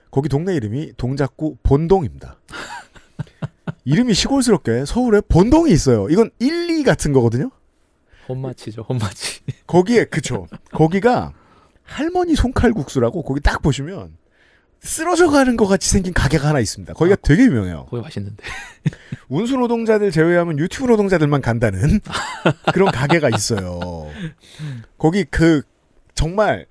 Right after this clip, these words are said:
Speaker 1: 스트리트뷰라도 한번 보세요. 서울의 드문, 서울 시내의 드문 아무데나 차대도 될 것 같은 분위기의 동네. 실제로 아무데나 차대도 되고요.
Speaker 2: 아, 이, 네. 아직 재개발 안 된.
Speaker 1: 한강 완전 임적권인데. 그
Speaker 2: 네.
Speaker 1: 본동의 동네 분위기가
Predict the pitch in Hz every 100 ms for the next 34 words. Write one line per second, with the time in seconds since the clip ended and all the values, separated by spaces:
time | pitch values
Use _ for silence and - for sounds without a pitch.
0 | _ - - 320 - 285 220 190 180 139
1 | 104 101 82 - _ - _ _ _ -
2 | 247 269 262 - 131 175 180 92 78 -
3 | 233 247 - 247 233 - 123 175 127 76
4 | _ - - 117 180 240 247 226 - 262
5 | 285 254 226 143 135 175 156 139 120 135
6 | 131 135 127 120 120 107 98 80 _ -
7 | _ - 254 254 262 - 143 208 196 180
8 | 208 185 156 240 123 113 110 90 82 _
9 | _ - 139 120 107 95 95 _ 107 98
10 | 101 _ _ 120 _ _ _ _ _ 104
11 | - - 104 104 98 104 104 98 98 214
12 | 208 160 156 208 214 156 147 135 123 107
13 | 92 90 110 110 - 165 247 277 254 156
14 | 151 165 127 131 127 120 156 87